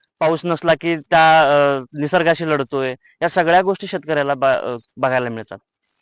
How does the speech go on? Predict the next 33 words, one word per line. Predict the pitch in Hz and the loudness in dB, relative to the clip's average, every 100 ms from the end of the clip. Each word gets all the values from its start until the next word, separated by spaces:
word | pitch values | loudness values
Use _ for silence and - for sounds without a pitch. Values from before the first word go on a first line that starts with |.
| _ _ _ _ _ - | _ _ _ _ _ -4
परंतु | 160 160 185 196 190 - | -2 0 2 2 2 0
महाराष्ट्र | 147 160 170 180 | 2 2 2 0
शासनाचं | 175 156 160 | -2 0 -6
सगळं | 156 170 160 | -6 -2 2
अधिवेशनमध्ये | 151 139 147 147 156 151 147 151 | 4 2 0 -4 -2 -2 -2 0
ह्याचा, | 147 139 151 151 135 | 0 2 4 4 2
ह्याचं | 135 135 | -2 -2
ह्यानं | 147 143 | -2 0
मारलं, | 147 147 139 143 | 0 0 0 -2
ह्यानं | 143 135 131 | -2 -4 -4
त्याला | 139 143 | -4 -4
मारलं, | 147 135 131 135 135 - _ _ _ _ _ | -4 -6 -4 -6 -6 -10 _ _ _ _ _
ह्यानं | 135 143 | -10 -4
रमी | 143 143 147 | -2 -2 -4
खेळला, | 175 151 139 139 135 131 - _ _ _ _ _ _ _ _ | -2 0 2 4 2 -2 -10 _ _ _ _ _ _ _ _
त्यानं | 143 139 151 151 | -8 -4 0 0
बार | 139 147 147 | 4 4 4
चालवला, | 151 180 147 139 135 | 2 2 2 2 2
ह्या | 131 143 | 2 0
सगळ्या | 156 147 156 | -2 -2 -2
गोष्टी | 165 - | -4 -8
महाराष्ट्र | 160 143 135 131 | -4 -2 -4 -6
शासनानं | 135 127 123 | -8 -2 -2
अधिवेशन | 135 160 160 160 | 0 -2 -6 -4
तर | 156 | -2
असंच | 139 147 135 | -2 -6 -10
केलंय. | 131 107 101 _ _ _ _ _ | -8 -8 -12 _ _ _ _ _
पण | 139 139 | -10 -2
या | 151 | 2
अधिवेशनामध्ये | 143 165 175 175 185 175 180 | 2 0 -4 -4 -4 -2 -2
शेतकऱ्याच्या | 175 165 175 160 180 | -4 -8 -4 -2 -4
भूमिका | 156 151 156 170 175 | -4 -6 -4 -2 -2
किंवा | 170 | -2